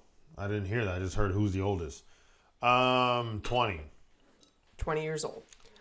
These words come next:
Speaker 1: Bang.
Speaker 2: Was the oldest. The trials only stopped when the governor's wife was accused.
Speaker 1: Oh, then it stops, huh?
Speaker 2: And that is the last note I have on that because that's bullshit.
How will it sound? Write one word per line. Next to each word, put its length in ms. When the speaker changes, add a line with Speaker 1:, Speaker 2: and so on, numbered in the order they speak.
Speaker 1:
Bang. 260
Speaker 2:
Was 200
the 140
oldest. 520
The 140
trials 680
only 460
stopped 840
when 220
the 100
governor's 680
wife 440
was 220
accused. 800
Speaker 1:
Oh, 640
then 160
it 120
stops, 480
huh? 300
Speaker 2:
And 180
that 140
is 200
the 160
last 400
note 140
I 80
have 240
on 140
that 200
because 480
that's 200
bullshit. 680